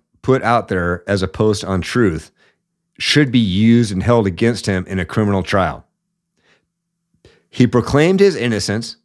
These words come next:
and encouraged people to exercise their God-given right and constitutional right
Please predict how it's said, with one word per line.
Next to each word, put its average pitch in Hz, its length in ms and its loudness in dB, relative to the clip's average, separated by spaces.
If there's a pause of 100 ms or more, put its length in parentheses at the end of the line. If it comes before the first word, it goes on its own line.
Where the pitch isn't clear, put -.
(3000)
and 143 160 2
encouraged 147 420 4
people 135 280 0
to 117 280 2 (200)
exercise 123 760 2
their 113 480 0 (180)
God-given 143 720 2
right 110 540 0 (220)
and 101 160 -8
constitutional 135 680 -2
right 107 480 0